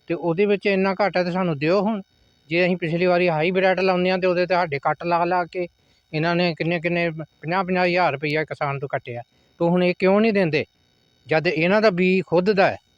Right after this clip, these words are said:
ਤੇ ਹੁਣ ਇਹ ਜਵਾਬਦਾਰ ਦੇਣ, ਦੇਣ ਕਿਸਾਨਾਂ ਨੂੰ, ਮੁਲਾਜ਼ਮਾਂ ਦਾ। ਇਸ ਲਈ ਧੰਨਵਾਦ ਸਾਡਾ।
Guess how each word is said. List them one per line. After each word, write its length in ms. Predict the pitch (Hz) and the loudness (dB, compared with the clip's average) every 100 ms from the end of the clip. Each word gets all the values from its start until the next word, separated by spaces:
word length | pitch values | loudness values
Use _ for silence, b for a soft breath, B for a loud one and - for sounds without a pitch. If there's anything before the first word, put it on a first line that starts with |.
| _ _ _ _ _ _ | _ _ _ _ _ _
ਤੇ 60 | 160 | -2
ਹੁਣ 200 | 165 180 | 2 2
ਇਹ 100 | 185 | 2
ਜਵਾਬਦਾਰ 500 | 165 160 165 175 180 | 2 2 2 2 0
ਦੇਣ, 280 | 170 190 180 - - | 0 0 -2 -8 -14
ਦੇਣ 240 | 135 160 185 | -4 -2 -2
ਕਿਸਾਨਾਂ 400 | 190 170 160 160 | -4 -4 -4 -4
ਨੂੰ, 140 | 160 | -4
ਮੁਲਾਜ਼ਮਾਂ 500 | 147 139 131 131 127 | -4 -4 -6 -10 -16
ਦਾ। 120 | 113 117 _ _ _ | -18 -20 _ _ _
ਇਸ 160 | 143 - | -12 -8
ਲਈ 220 | 139 139 156 _ _ _ _ _ _ _ _ | -6 -8 -10 _ _ _ _ _ _ _ _
ਧੰਨਵਾਦ 340 | 147 117 110 | -8 -6 -10
ਸਾਡਾ। 1600 | 101 _ _ 110 - _ _ _ _ _ _ _ _ _ _ 165 | -14 _ _ -20 -20 _ _ _ _ _ _ _ _ _ _ -20